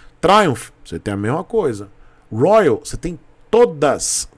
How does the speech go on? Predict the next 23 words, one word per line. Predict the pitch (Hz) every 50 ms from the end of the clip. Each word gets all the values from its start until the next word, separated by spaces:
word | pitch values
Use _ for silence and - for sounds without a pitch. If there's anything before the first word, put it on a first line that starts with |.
| _ _ -
todo | - 226 240 254 226 208
o | -
catálogo | - 202 175 - - - 156 165 180 175 165
tá | - - 170
lá. | 143 113 104 104 - - - -
Isso | - 180 - -
é | 233
legal | 247 277 269 240 180 156 151
da | 135 120
Royal, | 110 104 90 87 87
tá? | - 123 127 123 -
Você | - - 147
vai | 147 180
pra | - -
qual-, | - 185 - _ _ _ _ -
e | - 151 139
aí | 139 139 160
é | 190
um | 202
padrão | - - 226 226 180 139 143 170 202
da | 190 175
Royal | 147 139 151 151 139
Brasil. | 139 135 123 104 92 92 -